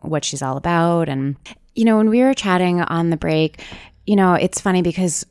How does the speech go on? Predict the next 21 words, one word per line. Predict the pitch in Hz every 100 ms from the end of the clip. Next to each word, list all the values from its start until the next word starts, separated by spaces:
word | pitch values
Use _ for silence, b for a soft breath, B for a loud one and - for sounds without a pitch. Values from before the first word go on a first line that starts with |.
| _ 196
you | 185
know, | 170
you | 170
were | 165
talking | 180 180 170
about | 165 160 156 -
these, | 156 151 - -
these, | 170 147 - -
these | 175 170
squares | - - 185 170 156 147
within | 180 165 165
your, | 160 156 156 156 -
um, | 156 151 147
the, | 151 -
the | -
business | 160 156 160 156
and | 156
the | 151
life, | 147 143 -
the | 160 151
personal | 175 - 156 151